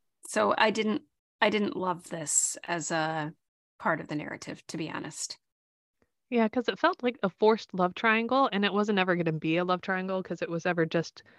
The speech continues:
Speaker 2: the snail and the captain. And Sen's persistence, I mean,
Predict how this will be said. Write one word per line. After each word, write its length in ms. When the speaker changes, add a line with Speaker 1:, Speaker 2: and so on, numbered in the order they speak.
Speaker 2:
the 80
snail 260
and 120
the 40
captain. 480
And 240
Sen's 360
persistence, 840
I 100
mean, 440